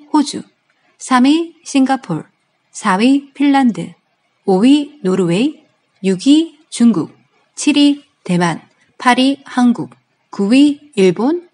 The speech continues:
십 위 태국입니다. 중국의 순위에 대해서 의문을 가지고 있는 한국 분들이 많으실 텐데요. 블룸버그 통신에서 조사 방식에 대해 밝힌 자료에 따르면 조작 탐지 기술 등을 이용해서 조사해보니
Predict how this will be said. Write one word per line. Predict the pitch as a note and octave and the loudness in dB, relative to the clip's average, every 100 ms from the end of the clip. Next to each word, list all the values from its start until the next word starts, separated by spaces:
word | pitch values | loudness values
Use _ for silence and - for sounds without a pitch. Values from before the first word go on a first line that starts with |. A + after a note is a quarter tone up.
| _ | _
십 | - C4 B3+ | -8 -2 2
위 | D4 D4+ | 0 0
태국입니다. | - D#4+ D4 G#3+ D#3 D#3 E3 - _ _ _ _ _ _ _ _ | -4 -2 0 -2 -2 -8 -14 -16 _ _ _ _ _ _ _ _
중국의 | - B3+ C#4 C#4 D4 | 0 2 2 2 0
순위에 | C#4+ D#4 D#4 | 2 2 2
대해서 | C#4+ F3 E3+ F3 G3 F#3 - - - - | 0 -2 -4 0 0 0 -8 -20 -20 -8
의문을 | A3+ C4+ D4+ D4+ D4 | 4 6 6 6 2
가지고 | G#3 E3+ A3 A3 | -2 -4 -4 -2
있는 | A3+ B3 | 0 0
한국 | C4+ C4+ B3 | 2 0 0
분들이 | G3+ E3+ F#3 G3+ | -4 -2 -4 -4
많으실 | E3+ F3+ A3 G#3 | -4 -4 -4 -6
텐데요. | G3 F3+ E3 E3 A3 A3 _ _ _ _ _ _ | -8 -8 -6 -4 -4 -6 _ _ _ _ _ _
블룸버그 | A3 C#4 D4+ D4 C#4+ | 2 6 6 4 2
통신에서 | C#4+ C4+ A#3+ G#3 C4+ D4 D#4+ | 2 2 0 -4 -2 0 -2
조사 | - G3 B3+ | -6 -4 -4
방식에 | B3+ A#3+ - A3+ | -2 -2 -2 -6
대해 | A3+ F3 G3+ G3+ | -4 -4 -4 -4
밝힌 | - F3 E3+ A#3 A#3 | -6 -6 -4 0 0
자료에 | A3 E3+ F#3 | 0 -4 -4
따르면 | F#3 E3 E3+ G#3+ C#4+ F3+ - _ _ _ | -4 -6 -4 -2 -2 -2 -12 _ _ _
조작 | - G#3 C#4+ D4 | -4 2 0 0
탐지 | D4+ C#4+ C4+ D4 C#4+ | 2 4 4 2 -2
기술 | G#3+ G3 A#3 A3+ | -4 -4 -4 -4
등을 | F#3 F3+ B3+ E4+ D#4+ - | -4 -2 0 -2 -4 -8
이용해서 | - F#3+ G#3+ G3 E3 A3 G3+ | -6 -4 -2 -2 -4 -4 -4
조사해보니 | F#3+ F3+ G#3+ G3+ E3 E3 C4 F#3+ | -4 -6 -4 -6 -6 -2 0 0